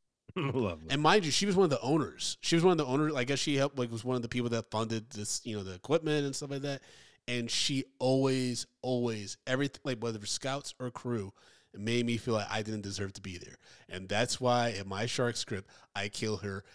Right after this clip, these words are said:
Speaker 2: in the most vicious way. Um, <laughs> kept the name and everything.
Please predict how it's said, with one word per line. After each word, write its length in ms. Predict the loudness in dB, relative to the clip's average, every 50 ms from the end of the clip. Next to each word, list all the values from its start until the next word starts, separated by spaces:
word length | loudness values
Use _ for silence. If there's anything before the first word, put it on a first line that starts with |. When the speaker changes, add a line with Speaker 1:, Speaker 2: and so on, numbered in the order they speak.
| -18 _ -10
Speaker 2:
in 120 | -8 -6
the 80 | -6 -6
most 280 | -6 -6 -8 -8 -10 -4 2
vicious 360 | 4 4 6 4 4 0 -2 -4
way. 120 | -8 -12 -14 -16 _ -20 -20 -20 -20 -12 -4 0
Um, 560 | 2 2 2 2 0 0 -2 -4 -8 -12 -16 _ _ _ _ _ _ _ -12
<laughs> 1160 | -12 -10 -12 -14 -20 -18 -18 -18 -16 -16 -8 -4 -4 -4 -4 -4 -8 -8 -8 -8 -12 -12 0 4
kept 200 | 6 6 6 6
the 80 | 4
name 240 | 6 8 8 8 8
and 80 | 8 8
everything. 380 | 6 6 4 -2 -6 -12 -14